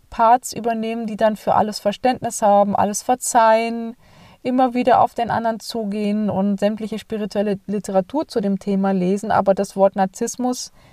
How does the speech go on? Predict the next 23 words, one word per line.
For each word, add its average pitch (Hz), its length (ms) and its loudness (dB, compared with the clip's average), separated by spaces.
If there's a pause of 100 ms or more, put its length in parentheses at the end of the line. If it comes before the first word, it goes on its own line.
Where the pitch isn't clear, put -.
(420)
fällt 240 480 0
einfach 180 480 0
nicht 190 400 -2
und 196 140 -2
der 185 100 2
Groschen 208 480 -2
fällt 190 380 -2
dann 180 240 0
auch 233 360 4
nicht. 202 480 -4 (520)
Und 214 140 -2
so 226 100 -4
können 220 300 -2
dann 220 200 2
die 202 140 0
Jahre 190 320 4
vergehen, 196 560 0
ohne 233 340 -2
dass 208 280 2
sie 220 140 -2
eine 202 420 2
Ahnung 214 480 2
haben, 190 440 0